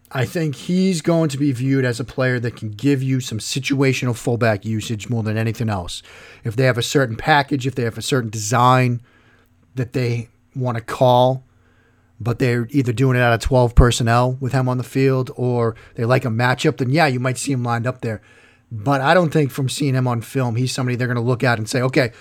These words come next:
you're now James Devlin." Maybe I'm wrong. It's happened before, but I don't see it right now. Chuck's Auto, got a couple questions from Chuck, two of which are in the football section. First up,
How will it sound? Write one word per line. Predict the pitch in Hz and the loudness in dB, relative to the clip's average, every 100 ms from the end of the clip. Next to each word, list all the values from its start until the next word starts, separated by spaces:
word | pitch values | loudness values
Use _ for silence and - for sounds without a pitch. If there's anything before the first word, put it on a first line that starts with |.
| - - | -16 -4
you're | 156 | 0
now | 156 | 0
James | 131 143 120 | 0 -2 -2
Devlin." | 143 120 - - _ | -2 -2 -4 -18 _
Maybe | 135 120 202 277 | -12 4 4 6
I'm | 285 214 | 2 2
wrong. | 190 262 - _ _ _ _ | 0 -4 -12 _ _ _ _
It's | 127 | -2
happened | 180 156 156 | 0 0 -2
before, | 147 127 117 107 _ _ _ - | -6 -6 -6 -6 _ _ _ -12
but | 123 | -4
I | 139 | -2
don't | 160 | -2
see | - 147 | 0 0
it | 123 | 2
right | 113 104 | -2 -4
now. | 95 - _ _ - - _ _ _ _ _ _ _ - - | -10 -16 _ _ -20 -20 _ _ _ _ _ _ _ -20 -2
Chuck's | 180 170 180 | 0 2 4
Auto, | 170 208 285 - _ _ _ _ - | 4 4 0 -8 _ _ _ _ -6
got | 127 | -2
a | |
couple | 196 170 | 0 0
questions | 147 156 151 127 | 0 0 0 -4
from | 120 | -4
Chuck, | - 151 - | 0 0 0
two | 165 | 2
of | 160 | 4
which | 143 147 | 2 0
are | 131 | -2
in | 117 | -2
the | |
football | - 151 151 | -2 2 2
section. | 135 160 131 131 | 2 -2 -4 -4
First | 165 135 | -2 0
up, | 170 | 0